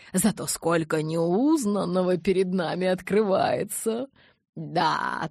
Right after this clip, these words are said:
ты не разделяешь моей любви к пополнению аналов.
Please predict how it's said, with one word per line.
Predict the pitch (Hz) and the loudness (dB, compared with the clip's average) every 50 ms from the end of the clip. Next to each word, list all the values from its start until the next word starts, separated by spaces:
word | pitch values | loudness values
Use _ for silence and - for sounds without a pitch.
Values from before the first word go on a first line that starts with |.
| - | -4
ты | - - 339 359 349 | 0 2 2 2 2
не | 233 175 170 | 0 0 0
разделяешь | 165 180 160 156 156 160 135 160 - 156 135 - - - 156 - | 0 0 0 -2 -2 -4 -4 -2 -2 -2 -2 -2 -2 -2 -2 -2
моей | 185 170 165 165 165 | 0 0 2 2 2
любви | 170 175 175 165 170 165 165 156 240 285 | 2 0 0 -2 -4 -8 -6 -4 -4 -4
к | 214 | -2
пополнению | - - 160 156 156 160 160 175 180 185 185 180 170 175 170 170 | -4 -4 -4 -2 -2 -2 -2 -2 -2 -2 -2 -2 -2 -2 -2 0
аналов. | 170 175 175 175 165 143 127 - - - 175 - - | 0 -2 -2 -2 -2 -2 -2 -4 -4 -6 -6 -8 -10